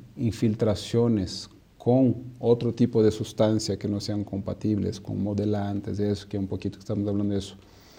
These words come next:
de las sustancias, hay veces, hay etapas, podemos hablar un poquito de las etapas de los, de las sustancias no, no,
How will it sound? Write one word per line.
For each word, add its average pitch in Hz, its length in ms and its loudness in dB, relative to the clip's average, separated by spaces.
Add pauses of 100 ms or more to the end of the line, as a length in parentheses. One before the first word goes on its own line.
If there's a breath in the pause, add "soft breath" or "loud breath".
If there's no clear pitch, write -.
(380 loud breath)
de 113 100 0
las 107 160 6
sustancias, - 920 0
hay 120 140 6
veces, 120 360 4
hay 123 140 8
etapas, 120 460 4
podemos 110 280 4
hablar 113 240 6
un 110 60 4
poquito 107 340 -2
de 110 80 2
las 110 220 4
etapas 110 440 0
de 107 80 6
los, 110 300 0
de 113 120 4
las 101 140 4
sustancias 107 680 -2
no, 104 480 2
no, 107 680 0